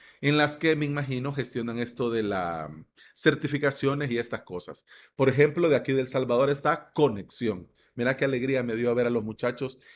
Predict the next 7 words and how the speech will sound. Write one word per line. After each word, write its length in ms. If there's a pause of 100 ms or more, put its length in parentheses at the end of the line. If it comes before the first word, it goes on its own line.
(100)
y 80
muchachas 580
de 320
Conexión. 880 (380)
Qué 100
genial, 420 (460)
qué 380